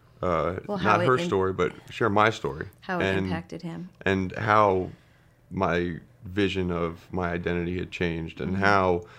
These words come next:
Speaker 1: um, it had, you know, brought God's love, um, into my life for, for, for others. And
Speaker 2: Mm-hmm.
Speaker 1: so, uh, I remember standing up on that stage, and I had spoken hundreds of different galas
Speaker 2: Mm-hmm.
Speaker 1: before for,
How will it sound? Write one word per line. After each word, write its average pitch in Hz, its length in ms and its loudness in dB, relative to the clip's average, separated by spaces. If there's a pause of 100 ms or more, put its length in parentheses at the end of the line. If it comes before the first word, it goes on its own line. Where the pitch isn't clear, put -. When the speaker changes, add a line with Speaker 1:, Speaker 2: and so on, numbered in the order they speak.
(320)
Speaker 1:
um, 90 600 0 (380)
it 95 140 0
had, 87 320 -2 (600)
you 90 80 -6
know, 85 240 -2 (560)
brought 95 260 2
God's 92 300 2
love, 92 420 2 (380)
um, 95 600 -6 (100)
into 90 180 -4
my 90 140 -2
life 90 340 0
for, 90 460 0 (520)
for, 92 360 0
for 90 180 4
others. 92 460 0
And 92 240 0
Speaker 2:
Mm-hmm. 190 80 -6
Speaker 1:
so, 90 400 2 (400)
uh, 90 60 -4
I 90 200 0
remember 98 380 2
standing 95 440 0
up 92 160 -2
on 98 100 -2
that 95 140 0
stage, 95 360 2
and 92 100 0
I 92 80 2
had 90 140 -4
spoken 92 680 -2 (140)
hundreds 95 540 -2
of 87 100 -4
different 87 360 -4
galas 90 360 0
Speaker 2:
Mm-hmm. 95 80 -4
Speaker 1:
before 90 380 -2
for, 87 320 -2